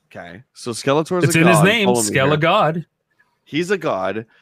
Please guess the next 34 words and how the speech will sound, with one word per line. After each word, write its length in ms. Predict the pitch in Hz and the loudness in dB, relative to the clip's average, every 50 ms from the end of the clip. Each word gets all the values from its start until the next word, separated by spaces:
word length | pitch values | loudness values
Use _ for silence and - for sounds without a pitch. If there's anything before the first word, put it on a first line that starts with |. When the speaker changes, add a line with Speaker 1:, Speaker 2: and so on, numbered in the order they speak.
| _ _ _ _ _ - | _ _ _ _ _ -4
Speaker 1:
and 220 | 135 143 147 139 | -2 0 2 2
then 180 | 151 156 151 143 | 2 2 0 0
he 220 | 135 139 143 135 | -2 -2 -2 -2
gives 400 | 123 110 143 156 165 165 160 147 | -2 0 0 2 2 0 0 -4
the 100 | - 147 | -6 -6
sorceress 480 | 131 - - 151 151 151 - 156 139 - | -4 -2 0 0 0 0 -2 -4 -8 -8
the 80 | - | -8
power, 320 | - - 139 131 120 117 110 | -4 -2 0 2 2 2 0
but 140 | 104 113 | 0 -2
then 220 | 101 127 127 123 117 | -2 -2 -2 -2 -4
Beast 420 | 113 - 143 160 170 - - - | -4 -2 -2 0 -2 -2 -4 -2
Man 260 | 135 143 139 139 135 | 0 0 0 0 0
somehow 440 | 117 - - 139 127 123 123 120 120 | -2 -4 -6 -6 -4 -2 -2 -4 -4
kinda 280 | - - 127 113 107 104 | -4 -4 -4 -2 -4 -4
tells 720 | - - - 135 131 135 127 120 110 107 101 - - - _ _ _ _ _ _ _ _ _ | -4 -4 -2 0 2 2 4 2 2 0 -2 -6 -10 -16 _ _ _ _ _ _ _ _ _
her 640 | _ - - 170 170 151 120 107 107 104 101 98 95 _ _ _ _ _ | _ -6 -2 0 2 2 4 2 2 2 0 -2 -4 _ _ _ _ _
that 160 | - 123 123 98 | -4 -4 -2 -2
the 100 | 123 123 | -4 -6
sorceress 580 | - - 151 143 143 139 - 143 135 123 101 117 | -2 0 0 0 0 0 -2 -2 -2 -2 -2 -6
is, 160 | 113 104 - | -8 -4 -2
like, 240 | 123 120 113 - 104 | 0 0 -2 -2 -4
more 240 | 131 123 131 127 | -2 0 0 0
powerful 540 | - - 135 131 127 127 127 - - 120 110 | 0 0 0 0 2 0 0 0 0 -2 0
than 140 | 101 110 107 | 0 -2 -4
Skeletor, 600 | - - - 127 127 127 117 - 110 98 98 101 | -4 -6 -4 -2 -2 -2 -2 -2 -2 -2 -2 -2
even 160 | 104 104 107 | -2 -4 -2
though 100 | 107 107 104 | -2 -2 -2
he's 120 | 101 98 | -2 -4
a 60 | 104 | -6
god. 400 | 92 95 107 107 104 98 95 87 | -6 -4 -2 -2 -2 -2 -4 -8
And 100 | 90 98 | -8 -6
I 60 | 95 | -4
was 200 | 98 101 101 92 | -4 -4 -4 -2
like, 320 | 101 98 98 98 92 - | -2 -2 -2 -2 -4 -6